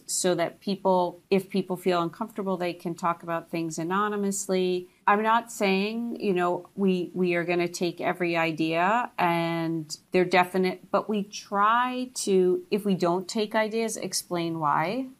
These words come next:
And so I, I would, I really would encourage people t-, to speak up. You know, it's hard for me to make a blanket statement 'cause I don't know every situation and every company culture, et cetera. But I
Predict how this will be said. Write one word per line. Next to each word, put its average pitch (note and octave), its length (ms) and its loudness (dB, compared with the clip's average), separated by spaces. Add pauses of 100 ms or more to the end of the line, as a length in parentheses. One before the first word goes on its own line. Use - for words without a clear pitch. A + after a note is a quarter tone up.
And G3+ 200 2
so G3 460 2 (100)
I, B3+ 420 4 (380)
I - 20 2 (220)
would, A#3+ 140 2 (260)
I - 20 4 (100)
really D#4 260 0
would B3+ 220 0
encourage A#3 480 -6 (140)
people G3 240 -2 (300)
t-, - 180 -14 (400)
to C#4+ 80 6 (180)
speak G#3+ 220 -4 (100)
up. D#3 80 0 (120)
You G#3+ 100 2
know, G#3 120 4 (420)
it's A#3+ 200 0
hard C4+ 180 4
for C4+ 140 0
me B3 80 2
to A3+ 160 0
make G3 140 2
a F#3+ 140 -2
blanket F3+ 300 2 (100)
statement F#3 360 0
'cause F3 220 -4
I - 80 2
don't D#3 200 -2
know D#3+ 100 0 (180)
every F3+ 180 -2 (100)
situation E3+ 580 -4
and E3 120 -2
every E3+ 220 -4 (120)
company D#3+ 320 -4 (140)
culture, D#3+ 340 -4
et D3+ 140 -14
cetera. F3+ 280 2 (420)
But A3 80 2 (100)
I - 20 2